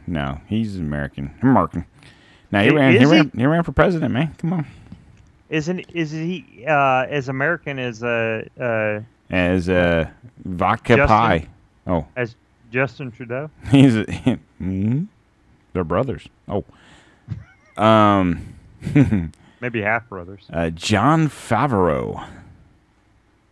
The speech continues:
Speaker 1: You know who that is?
Speaker 2: I do.
Speaker 1: <laughs> Roger Federer.
Speaker 2: The tennis player?
Speaker 1: Yeah.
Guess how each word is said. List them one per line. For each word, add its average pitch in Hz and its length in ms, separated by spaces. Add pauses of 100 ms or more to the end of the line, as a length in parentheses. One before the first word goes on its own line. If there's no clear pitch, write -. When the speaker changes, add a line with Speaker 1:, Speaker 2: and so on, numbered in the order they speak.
(1400)
Speaker 1:
You 95 60
know 90 100
who 85 60
that 82 180
is? 120 200 (1120)
Speaker 2:
I 117 120
do. 117 260 (440)
Speaker 1:
<laughs> 90 300 (640)
Roger 113 540
Federer. 101 640 (1500)
Speaker 2:
The 123 100
tennis 208 380
player? 311 440
Speaker 1:
Yeah. 78 580